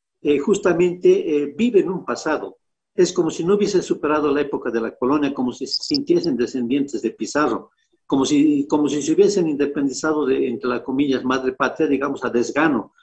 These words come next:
como una fatalidad, y como si viviesen siempre asediados por una especie de miedo que sería, digamos, sería que cosa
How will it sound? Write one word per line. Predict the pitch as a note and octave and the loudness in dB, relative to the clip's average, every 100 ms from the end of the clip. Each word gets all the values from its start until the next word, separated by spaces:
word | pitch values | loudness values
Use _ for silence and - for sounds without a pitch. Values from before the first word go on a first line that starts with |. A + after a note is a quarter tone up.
| _ | _
como | C3+ C#3+ | -2 0
una | C#3+ | 0
fatalidad, | B2+ - A#2+ A2+ D3 C#3 - - _ | -2 -2 0 2 2 0 -2 -12 _
y | - - | -4 0
como | D3+ D3 | 0 2
si | E3 | 0
viviesen | D#3 G3 G#3 F3+ | 0 0 0 -2
siempre | - F3+ F3 E3+ | 0 -2 0 -2
asediados | - D#3 D#3+ E3 E3 | 0 -2 0 0 -2
por | - D3+ | -4 -4
una | D3+ | -4
especie | C#3 D#3+ C3+ A#2+ | -2 -4 0 2
de | C3 | 2
miedo | C3+ D3+ D#3 D#3+ - - _ _ | 2 2 2 0 -2 -10 _ _
que | C#3+ | -2
sería, | - C#3+ E3 | 0 2 2
digamos, | C#3+ C#3 C#3+ C#3+ - - G#3 - - - - | 2 -2 -4 -8 -16 -20 -20 -20 -20 -20 -12
sería | - D#3+ F#3 F3+ | -6 0 2 2
que | D3+ C3 | -4 -2
cosa | D#3+ D3 | -2 -2